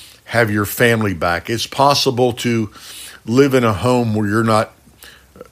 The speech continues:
fearful that it's gonna be bombed or machine gunned. That, that's a hope that's out there. And we came to embody that hope. We came to bring you a, a bag of food and to share, uh, our love with you.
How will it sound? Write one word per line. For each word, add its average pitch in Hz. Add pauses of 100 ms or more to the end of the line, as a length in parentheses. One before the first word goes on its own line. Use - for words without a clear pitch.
(120)
fearful 131
that 107
it's 104
gonna 104
be 92
bombed 101
or 98
machine 95
gunned. 76 (580)
That, 131
that's 143
a 139
hope 156
that's 120
out 123
there. 80 (460)
And 113
we 151
came 143
to 131
embody 113
that 104
hope. 92
We 123
came 139
to 117 (400)
bring 143
you 127
a, 117
a 107
bag 127
of 117
food 127
and 98
to 98
share, 139 (440)
uh, 92
our 127
love 127
with 123
you. 95